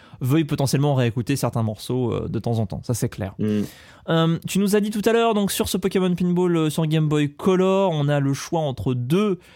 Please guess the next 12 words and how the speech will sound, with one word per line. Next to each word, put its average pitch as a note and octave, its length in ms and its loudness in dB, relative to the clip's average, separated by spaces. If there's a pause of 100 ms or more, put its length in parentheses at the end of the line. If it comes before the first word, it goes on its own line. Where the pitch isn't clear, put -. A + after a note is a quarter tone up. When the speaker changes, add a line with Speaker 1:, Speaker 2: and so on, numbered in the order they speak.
(240)
Speaker 1:
tables, A3 520 2
la C#3 120 0
table B2+ 320 2
bleue D#3+ 440 2
et C#3 40 2
la B2+ 120 2
table C3 300 0
rouge. B2 800 0 (720)
Quelle A3+ 140 0
est C#4+ 60 -2
ta A3 100 -2
préférée ? A2+ 480 -2